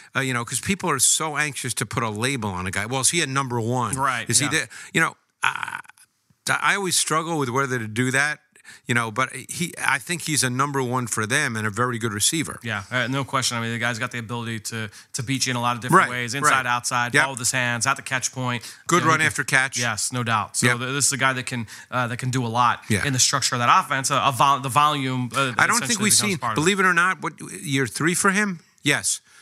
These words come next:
Speaker 2: Yep.
Speaker 1: I don't think we've seen the best of C D Lamb yet.
Speaker 2: Yeah, I think that's probably fair.
Speaker 1: Yeah.
Speaker 2: Yeah, especially with the quarterback, uh, con-, inconsistencies
Speaker 1: Yeah.
Speaker 2: they've had with, with Dak's injuries.
Speaker 1: Yeah.
Speaker 2: Um, I, I think that's, uh, that's played a big part
Speaker 1: Yeah.
Speaker 2: of that narrative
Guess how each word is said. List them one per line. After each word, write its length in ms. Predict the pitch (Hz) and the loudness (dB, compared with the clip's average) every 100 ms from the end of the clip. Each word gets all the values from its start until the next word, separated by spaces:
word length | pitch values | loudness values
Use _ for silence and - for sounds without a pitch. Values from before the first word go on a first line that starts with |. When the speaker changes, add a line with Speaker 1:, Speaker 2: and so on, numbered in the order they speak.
| - | -6
Speaker 2:
Yep. 120 | 147 | 0
Speaker 1:
I 80 | 175 | 2
don't 140 | 214 | 2
think 140 | 208 175 | -4 -4
we've 120 | 185 | -2
seen 180 | - 170 | 0 2
the 80 | 135 | 2
best 260 | 143 127 | 2 0
of 80 | 123 | -2
C 160 | - 127 | 0 0
D 120 | 113 | 2
Lamb 260 | 107 101 87 | 2 0 -4
yet. 140 | - - _ - | -10 -14 _ -4
Speaker 2:
Yeah, 220 | 143 139 - | -2 -2 -2
I 60 | 147 | -2
think 120 | 170 | -2
that's 80 | 151 | 0
probably 180 | 170 160 | -2 -2
fair. 240 | 175 127 113 | -4 -4 -2
Speaker 1:
Yeah. 100 | 98 | 0
Speaker 2:
Yeah, 120 | 135 | 0
especially 340 | 127 151 - | 0 2 2
with 60 | 147 | 0
the 60 | - | -4
quarterback, 460 | 151 147 135 127 135 | -2 2 0 0 -2
uh, 260 | 123 120 113 | 0 0 -4
con-, 140 | - - | -10 -8
inconsistencies 600 | 135 120 113 123 - 120 | -6 -4 -4 -4 -2 2
Speaker 1:
Yeah. 80 | 123 | 2
Speaker 2:
they've 100 | 113 | 2
had 240 | 127 120 | -2 -2
with, 160 | 117 110 | -4 -8
with 160 | 120 | -8
Dak's 280 | 110 120 - | -2 -2 -2
injuries. 320 | 139 135 110 120 | -6 -4 0 2
Speaker 1:
Yeah. 160 | 101 85 - | 0 -4 -4
Speaker 2:
Um, 320 | 120 113 104 | -2 -2 -4
I, 220 | 120 113 | -2 0
I 40 | 123 | -2
think 140 | 123 | -2
that's, 220 | 120 120 135 | -4 -4 0
uh, 160 | 117 | 0
that's 160 | 117 127 | 0 -4
played 220 | - 131 | -2 -2
a 60 | 107 | -2
big 160 | 117 | -6
part 240 | - 127 117 | 0 2 2
Speaker 1:
Yeah. 100 | 101 | 0
Speaker 2:
of 80 | |
that 140 | 117 110 | -2 -2
narrative 400 | 117 123 110 | 0 0 0